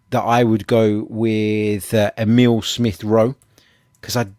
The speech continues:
not sure he looks quite up to it in terms of fitness. And again, thinking ahead to the North London derby, I think I'd probably go with Pepe and Saka.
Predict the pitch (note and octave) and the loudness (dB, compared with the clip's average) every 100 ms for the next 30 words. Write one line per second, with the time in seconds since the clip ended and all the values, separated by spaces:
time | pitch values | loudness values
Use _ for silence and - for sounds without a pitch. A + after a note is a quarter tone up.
0 | _ C#3 C3+ D3 - - C#3 B2+ A2 A2+ | _ 0 2 2 0 0 2 2 2 -2
1 | A#2 - - - - B2 - B2 - A2 | -2 -6 -14 -10 -2 -2 -2 -6 -6 -6
2 | G2+ G#2 - G#2 G2 - C#3 B2+ A#2 G#2+ | -6 -8 -6 -6 -6 -6 -6 -6 -6 -6
3 | F#2+ B2+ C3 A#2+ A2+ A2+ A2 G#2 G#2+ G2 | -2 -2 -2 -2 -4 -4 -4 -6 -8 -8
4 | G2+ - G2 F#2 G2+ A2+ A2 G#2 - - | -10 -8 -8 -6 -2 -2 -2 -4 -8 -20
5 | - - - A#2+ A2+ G#2+ A#2+ A2+ F#2+ G#2+ | -18 -10 0 0 0 -2 0 0 0 -2
6 | F#2 A2 G#2 F#2 _ _ _ - A2 G#2+ | 0 0 0 -2 _ _ _ -4 -2 -2
7 | - A2 - G#2+ G#2 F#2+ - - A2 - | -2 -4 -2 -2 -2 -4 -6 -2 -4 -2
8 | A2+ | -4